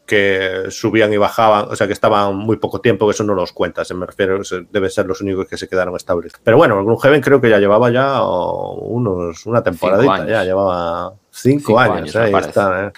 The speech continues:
Speaker 1: Y además lo curioso del tema es que los ratings, creo que el Gloomhaven tiene como unos cincuenta mil aproximadamente y el Birmingham debe tener como unos veintitantos mil.
Speaker 2: Treinta y cinco mil.
Speaker 1: Y entonces,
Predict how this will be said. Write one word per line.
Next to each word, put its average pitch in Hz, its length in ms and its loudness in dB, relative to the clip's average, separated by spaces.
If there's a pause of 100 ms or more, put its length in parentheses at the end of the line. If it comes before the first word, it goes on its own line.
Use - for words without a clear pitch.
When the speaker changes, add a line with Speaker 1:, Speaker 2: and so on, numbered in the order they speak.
Speaker 1:
Y 175 300 8
además 135 200 4
lo 135 100 2
curioso 135 380 4
del 131 140 4
tema 143 260 4
es 127 120 -2
que 120 140 2
los 110 160 2
ratings, 139 520 2
creo 117 240 2
que 113 160 2
el 107 120 4
Gloomhaven 107 640 2
tiene 101 300 -2
como 95 240 -4
unos 98 240 -4
cincuenta 101 520 -2
mil 127 560 4 (200)
aproximadamente 120 880 2
y 107 80 4
el 95 340 0
Birmingham 110 600 0
debe 104 240 2
tener 101 340 -2
como 101 120 -8
unos 90 220 -6
veintitantos 87 1120 -6
mil. 104 220 0
Speaker 2:
Treinta 92 360 -4
y 87 60 -4
cinco 90 300 -4
mil. 95 100 0
Speaker 1:
Y 92 40 4
entonces, 107 280 0